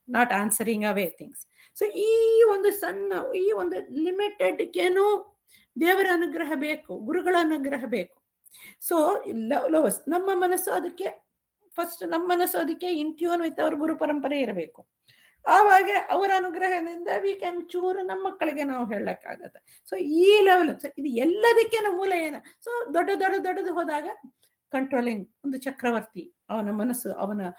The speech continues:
ಅವನ ಇದು, he has a effect. ಅದು ಎಲ್ಲವೂ ಭೂಲೋಕ ಲೆವೆಲ್ಲೇ ಇರತ್ತೆ ಅಂತ ಹೇಳ್ತಾರೆ ಇಲ್ಲಿ. ಈ ಸಿದ್ಧಿಗಳನ್ನ ಯಾರ್ಯಾರು ಗಳಿಸ್ತಾರೋ ಭೂಲೋಕದಲ್ಲಿ ಮ್ಯಾಕ್ಸಿಮಮ್ ಮನುಷ್ಯರು,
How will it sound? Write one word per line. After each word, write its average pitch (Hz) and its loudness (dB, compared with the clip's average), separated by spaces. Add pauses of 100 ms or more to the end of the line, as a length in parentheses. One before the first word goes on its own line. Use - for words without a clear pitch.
(280)
ಅವನ 226 2
ಇದು, 202 0
he - -4
has 208 0
a 180 -4
effect. - -6 (260)
ಅದು 208 2
ಎಲ್ಲವೂ 220 4
ಭೂಲೋಕ 240 4
ಲೆವೆಲ್ಲೇ 208 0
ಇರತ್ತೆ 175 -8
ಅಂತ 156 -12
ಹೇಳ್ತಾರೆ - -20
ಇಲ್ಲಿ. - -20 (460)
ಈ 214 -6
ಸಿದ್ಧಿಗಳನ್ನ 233 2
ಯಾರ್ಯಾರು 196 -2
ಗಳಿಸ್ತಾರೋ 202 -2 (260)
ಭೂಲೋಕದಲ್ಲಿ 226 0
ಮ್ಯಾಕ್ಸಿಮಮ್ 269 2
ಮನುಷ್ಯರು, 254 -2